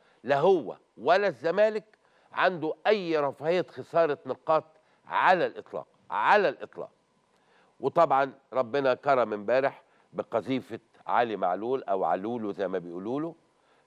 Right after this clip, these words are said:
في الوقت القاتل من، آه، المباراة، وبعد طبعًا طرد أحد لاعبي طلائع الجيش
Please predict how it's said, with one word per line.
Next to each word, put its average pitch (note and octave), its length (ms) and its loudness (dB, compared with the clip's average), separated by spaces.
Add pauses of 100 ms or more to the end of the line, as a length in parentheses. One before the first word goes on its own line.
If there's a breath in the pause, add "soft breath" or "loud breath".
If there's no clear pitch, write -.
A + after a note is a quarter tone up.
في B2+ 300 -2
الوقت A2+ 400 -2
القاتل G#2 600 -4
من، A2+ 280 -4 (120)
آه، G2+ 200 -2
المباراة، A2 640 0 (260 soft breath)
وبعد C3+ 420 0
طبعًا A2+ 500 -2
طرد A#2 340 -2
أحد G#2+ 440 -6
لاعبي G2+ 380 0
طلائع G#2+ 360 0
الجيش F#2+ 460 -8